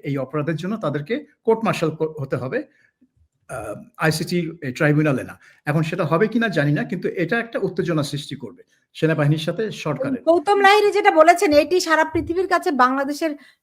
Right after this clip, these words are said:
Speaker 2: ভাবমূর্তি, বাংলাদেশের সেনাবাহিনীকে বিব্রতকর অবস্থায় ফেললো না?
Speaker 1: সেনাবাহিনী অবশ্যই,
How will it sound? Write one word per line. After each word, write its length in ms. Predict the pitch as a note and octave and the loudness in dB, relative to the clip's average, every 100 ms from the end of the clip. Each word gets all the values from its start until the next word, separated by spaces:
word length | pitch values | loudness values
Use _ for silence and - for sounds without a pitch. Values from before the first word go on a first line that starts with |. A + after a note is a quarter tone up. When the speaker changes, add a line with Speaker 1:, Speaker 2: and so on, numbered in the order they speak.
| - | -14
Speaker 2:
ভাবমূর্তি, 600 | F#3+ A#3+ A#3 C#4+ C#4+ C4 | 0 0 2 0 0 0
বাংলাদেশের 560 | A3 A#3 B3 C4 C#4 | 2 2 0 -4 -6
সেনাবাহিনীকে 800 | C#4+ B3+ B3 A#3+ C4 C4 C4 C4 A3+ - _ _ | -4 -2 -2 0 0 0 0 -2 -4 -6 _ _
বিব্রতকর 560 | G#3 B3 B3 C4 C#4+ D4 | -4 -2 0 0 0 0
অবস্থায় 360 | C#4+ C#4 D#4 D4+ | 0 0 -2 0
ফেললো 260 | C#4+ C4 C4+ | -2 0 0
না? 120 | D4+ F#4+ _ _ _ _ _ _ _ _ _ _ | -2 -4 _ _ _ _ _ _ _ _ _ _
Speaker 1:
সেনাবাহিনী 680 | - - A3 A#3+ A#3+ C#4+ D#4 D4 - - | -10 -2 0 2 4 4 4 0 -4 -10
অবশ্যই, 520 | D3 G#3+ - - F3+ | -4 -4 -4 -2 -2